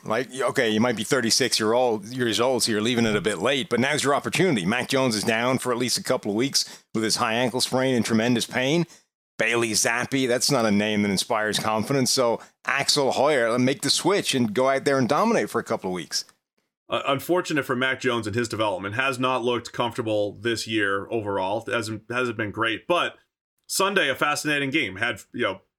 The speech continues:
Speaker 2: five, six big-time throws.
Speaker 1: Yeah.
Speaker 2: Bunch of turnover-worthy plays, too. But Mac Jones was driving the ball down the field. I know the end result, no touchdowns, three picks. The stat line was terrible.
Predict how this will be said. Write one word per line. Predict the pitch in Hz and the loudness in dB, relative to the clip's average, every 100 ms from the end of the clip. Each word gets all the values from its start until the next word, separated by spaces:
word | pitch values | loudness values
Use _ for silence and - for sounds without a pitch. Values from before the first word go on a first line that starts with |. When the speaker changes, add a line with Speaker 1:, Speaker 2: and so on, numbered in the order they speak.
| _ - | _ -6
Speaker 2:
five, | 117 147 - | -2 -2 -2
six | - 147 | -2 -2
big-time | - 139 131 139 135 | -2 -4 -4 -4 -4
throws. | 113 120 139 160 - | -2 0 0 -2 -2
Speaker 1:
Yeah. | 117 120 85 | 0 0 0
Speaker 2:
Bunch | 139 156 | -2 -2
of | - | -2
turnover-worthy | 165 156 143 139 147 131 | 0 0 0 0 0 -2
plays, | 151 139 | 0 -2
too. | - 190 | 0 -2
But | 151 120 | 0 0
Mac | 123 170 - | 0 0 0
Jones | 165 147 | 0 0
was | 113 95 | -4 -4
driving | 110 113 135 147 165 | -4 -2 -2 -2 -2
the | |
ball | 151 147 | -2 -2
down | 135 131 | -2 -2
the | 135 | -2
field. | - 107 110 | -2 -2 0
I | 127 | 0
know | 151 | 0
the | 156 151 | 0 0
end | 147 | 0
result, | 139 120 104 104 | 0 0 -2 0
no | 113 | -2
touchdowns, | 117 110 107 113 110 107 | 0 -2 -2 -2 -2 -4
three | - 127 | -4 -4
picks. | 120 117 110 - | -2 -2 -2 -4
The | 101 | -4
stat | - 135 131 | -2 0 0
line | 123 113 | -2 -2
was | 101 | -4
terrible. | 127 131 110 104 | -2 0 0 -2